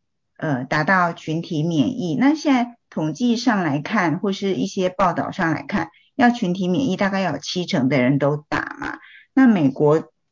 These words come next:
全国的施打率，其实加州就是蛮好的 sample，就差不多就是加州的，也是四成左右都已经完全接种了，然后有大概一半已经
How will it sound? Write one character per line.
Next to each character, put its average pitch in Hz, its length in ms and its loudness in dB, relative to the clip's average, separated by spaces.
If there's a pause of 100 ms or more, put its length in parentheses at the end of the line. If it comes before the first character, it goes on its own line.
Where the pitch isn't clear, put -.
(160)
全 190 260 -2
国 175 180 0
的 180 120 0
施 202 220 -6
打 156 160 0
率， 170 120 -4
其 180 200 -6
实 180 280 -2
加 214 220 2
州 220 160 0
就 220 140 -2
是 196 360 -4 (280)
蛮 160 220 4
好 190 180 -2
的 110 380 -2 (400)
sample， 185 540 0
就 208 180 0
差 202 220 -4
不 190 120 -4
多 180 140 2
就 175 120 -4
是 185 140 -4
加 160 220 -2
州 151 220 0
的， 139 140 0
也 135 160 2
是 185 220 -2
四 208 260 0
成 139 400 4
左 143 200 -2
右 160 160 2
都 143 200 0
已 113 40 -4
经 156 320 -4 (320)
完 135 220 4
全 143 300 2
接 156 240 2
种 110 340 -2
了， 73 140 -10
然 175 160 -2
后 185 100 2
有 131 320 2 (300)
大 185 160 0
概 175 260 0
一 143 100 0
半 160 380 2
已 120 80 -4
经 165 440 -4